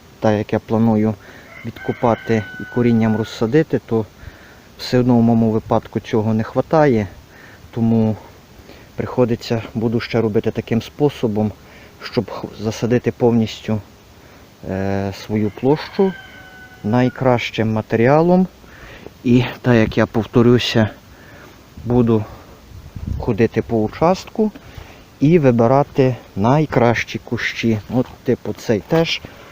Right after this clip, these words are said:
чудовий просто кущ, буду шукати від нього відростки. І відсаджувати. Ось,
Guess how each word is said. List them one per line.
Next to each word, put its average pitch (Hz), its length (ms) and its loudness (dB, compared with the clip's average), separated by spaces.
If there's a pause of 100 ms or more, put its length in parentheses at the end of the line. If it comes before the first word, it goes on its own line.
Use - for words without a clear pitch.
(520)
чудовий 120 540 4
просто - 440 -4 (100)
кущ, 185 320 2
буду 110 280 0
шукати 107 520 -2
від 104 200 -2
нього 98 360 2 (2250)
відростки. 196 800 2 (2000)
І 147 340 2 (1120)
відсаджувати. 101 1160 -2 (1500)
Ось, - 180 -12